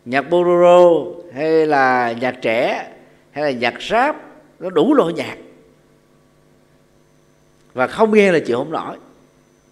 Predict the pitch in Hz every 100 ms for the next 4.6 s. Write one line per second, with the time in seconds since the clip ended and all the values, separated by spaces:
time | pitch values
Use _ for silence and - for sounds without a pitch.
0 | _ _ _ _ _ _ _ _ 120 -
1 | 185 190 156 131 147 151 156 147 135 139
2 | 139 135 - 180 165 151 131 135 139 131
3 | - 143 139 156 156 156 175 127 - -
4 | 214 - 160 139 107